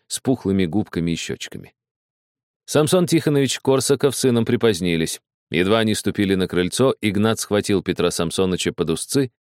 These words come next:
насел с карточными подробностями так, что не пробиться. Самого Флоренция закружили в разговорах Георгий Ферапонтович Корнев и его вдовая сестрица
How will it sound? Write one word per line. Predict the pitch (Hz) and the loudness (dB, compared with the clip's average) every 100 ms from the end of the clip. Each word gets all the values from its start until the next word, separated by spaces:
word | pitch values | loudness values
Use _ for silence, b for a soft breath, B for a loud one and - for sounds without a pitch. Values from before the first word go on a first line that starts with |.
| _ _ _ | _ _ _
насел | 139 160 139 107 | 0 2 2 0
с | - | 2
карточными | 104 90 87 - 85 | 0 0 -4 -2 -2
подробностями | 82 82 101 98 90 - 90 | 0 0 0 0 -2 -2 -4
так, | - 143 - | 0 0 0
что | - 120 - | -2 -2 0
не | 95 104 | -2 -2
пробиться. | - 85 65 - - - _ _ _ _ _ - | -4 -6 -6 -12 -14 -14 _ _ _ _ _ -6
Самого | - 104 113 127 117 | 0 2 4 2 4
Флоренция | 113 113 117 - 113 107 - _ _ | 4 4 2 2 2 2 -2 _ _
закружили | 82 110 110 107 113 107 | 0 0 2 2 2 2
в | 98 | 2
разговорах | 98 85 98 107 95 76 | 0 2 2 2 0 -2
Георгий | 95 107 95 95 | 0 2 0 -2
Ферапонтович | 90 90 90 95 87 82 - | 2 0 0 -2 0 -4 -4
Корнев | - 127 107 78 - _ _ _ - | 0 0 2 -2 -4 _ _ _ -2
и | 85 | 0
его | 98 107 107 | 2 2 2
вдовая | 80 107 98 95 | 2 0 2 0
сестрица | - 90 - 104 - - | 0 -6 -4 -6 -2 -4